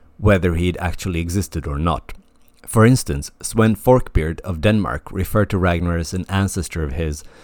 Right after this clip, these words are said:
to bolster his own reputation during his invasion of England that we'll talk m-, more about in a future episode. And the kings of Norway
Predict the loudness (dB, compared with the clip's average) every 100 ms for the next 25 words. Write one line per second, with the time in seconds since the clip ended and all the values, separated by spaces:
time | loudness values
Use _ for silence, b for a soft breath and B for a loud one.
0 | B 0 6 6 6 4 2 2 0 0
1 | 2 4 4 4 0 -2 -2 -4 0 0
2 | 2 2 2 2 2 2 2 0 -2 -4
3 | 0 0 0 -4 -6 B B 2 6 6
4 | 4 0 0 -4 2 4 4 2 -2 -6
5 | -6 -6 -4 -2 2 2 0 -6 -8 -14
6 | b b b b b 2 2 2 0 0
7 | 0 4 6 6 4